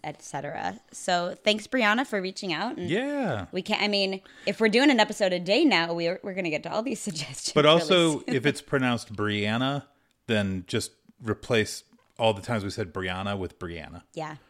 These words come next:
Speaker 2: Just which, whichever one is correct, just edit the podcast. We're not gonna do it. Um, but you, you go back and edit the podcast.
Speaker 1: Everyone has time
Speaker 2: So
Speaker 1: to edit
Speaker 2: it makes more
Speaker 1: podcasts
Speaker 2: sense.
Speaker 1: now.
Speaker 2: Yeah. Um, by the way, I should mention,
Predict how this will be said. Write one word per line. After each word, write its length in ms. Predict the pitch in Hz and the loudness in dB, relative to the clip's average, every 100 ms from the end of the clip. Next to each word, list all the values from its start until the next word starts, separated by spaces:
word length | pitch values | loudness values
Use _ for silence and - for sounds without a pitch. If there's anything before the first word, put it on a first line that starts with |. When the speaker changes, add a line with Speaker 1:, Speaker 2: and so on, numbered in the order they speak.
| _ _ _ | _ _ _
Speaker 2:
Just 200 | - - - | -2 -2 -2
which, 240 | 143 147 - 139 | 0 0 2 2
whichever 380 | 139 147 151 151 | 2 6 6 6
one 140 | 143 | 4
is 100 | 127 | 0
correct, 460 | - 113 117 - - | 0 2 2 0 -6
just 160 | 117 - | -6 0
edit 260 | 120 113 107 | 2 2 0
the 80 | 110 | -2
podcast. 580 | 110 98 85 101 90 - - - | 0 -2 -2 -2 -2 -6 -20 -10
We're 180 | - 131 | 2 4
not 200 | 139 107 | 6 4
gonna 180 | 98 87 | 0 -6
do 180 | 80 80 | -8 -12
it. 160 | 76 - - | -12 -14 -12
Um, 420 | 90 82 80 76 _ _ _ _ _ _ | -10 -10 -12 -16 _ _ _ _ _ _
but 260 | 104 101 117 | -2 -2 -2
you, 200 | 123 107 - | -2 -2 -4
you 200 | 120 110 | -2 2
go 160 | 110 | 2
back 240 | 92 85 92 | 2 -2 -4
and 80 | |
edit 180 | 90 80 | -10 -12
the 80 | 85 | -12
podcast. 280 | - 85 - | -8 -8 -2
Speaker 1:
Everyone 400 | 175 254 320 196 | -2 0 0 0
has 200 | 180 165 | -2 -4
time 240 | 190 170 | -4 -2
Speaker 2:
So 60 | 156 | -2
Speaker 1:
to 120 | 165 | 0
edit 180 | 160 151 | 0 -2
Speaker 2:
it 40 | |
makes 220 | 180 156 | -4 -6
more 80 | 170 | -6
Speaker 1:
podcasts 20 | 175 | -8
Speaker 2:
sense. 100 | 185 | -8
Speaker 1:
now. 240 | 208 208 - - - - | -10 -10 -16 -20 -20 -20
Speaker 2:
Yeah. 360 | - 202 180 156 - | -2 4 4 4 4
Um, 540 | 147 160 143 120 107 - - | 8 8 8 4 0 -4 -10
by 180 | 117 156 | 2 4
the 80 | 190 | 6
way, 140 | 156 | 6
I 80 | 117 | 6
should 220 | 123 123 | 4 0
mention, 500 | 95 156 151 110 90 | 0 -4 0 -2 -2